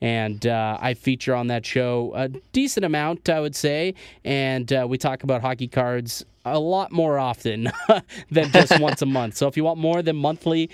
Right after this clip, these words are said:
Speaker 1: hockey card investing content, head over to Red Cape Sports, and, uh, he'll have you, he'll have you locked and loaded for all that. Bert, thanks so much, man. This is good time.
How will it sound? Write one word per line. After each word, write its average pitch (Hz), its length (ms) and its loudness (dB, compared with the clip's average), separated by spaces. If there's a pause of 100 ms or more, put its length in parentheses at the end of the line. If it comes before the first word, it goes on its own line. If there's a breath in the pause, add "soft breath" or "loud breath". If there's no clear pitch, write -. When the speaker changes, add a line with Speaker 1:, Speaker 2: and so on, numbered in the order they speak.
(260 loud breath)
Speaker 1:
hockey 151 280 0
card 156 280 0
investing 143 460 -2
content, 143 540 -2 (220)
head 139 200 0
over 135 140 0
to 123 80 0
Red 120 200 -2
Cape 117 240 -4
Sports, 117 500 -4 (240 soft breath)
and, 107 400 -2
uh, 104 340 -4
he'll 120 240 -4
have 117 220 -4
you, 113 180 -2 (100)
he'll 117 180 -4
have 113 180 -4
you 113 80 -2
locked 113 320 -4
and 117 100 0
loaded 110 300 -2
for 120 100 -2
all 110 180 0
that. 117 240 -2 (300 soft breath)
Bert, 165 280 4
thanks 135 200 -2
so 135 80 0
much, 120 240 -4
man. 110 140 -2
This 113 160 -4
is 120 80 -6
good 120 220 0
time. 117 260 -2